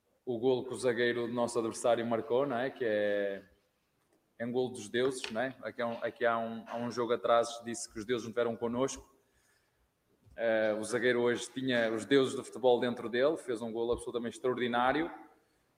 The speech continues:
que nos criou, nos minutos seguintes, algum desconforto, o que é normal, mas esta equipa tem esta capacidade de, sob dificuldade, sob pressão, atrás do resultado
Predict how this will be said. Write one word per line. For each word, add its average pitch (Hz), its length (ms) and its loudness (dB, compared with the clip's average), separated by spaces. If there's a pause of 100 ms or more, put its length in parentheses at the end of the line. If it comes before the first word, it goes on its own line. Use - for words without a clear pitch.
(120)
que 123 60 -14
nos 131 160 -6
criou, 139 760 4 (460)
nos 131 160 -6
minutos 147 320 -2
seguintes, 139 400 -2
algum 131 300 6
desconforto, 147 840 0
o 135 40 -10
que 139 120 0
é 131 60 6
normal, 127 420 4
mas 131 160 -2
esta 131 260 -2
equipa 131 480 0 (920)
tem 127 100 -2
esta 123 220 -4
capacidade 120 1080 0
de, 113 760 -4
sob 127 320 -4
dificuldade, 123 840 2
sob 135 240 -2
pressão, 123 500 -2 (300)
atrás 131 380 4
do 127 100 -4
resultado 123 580 2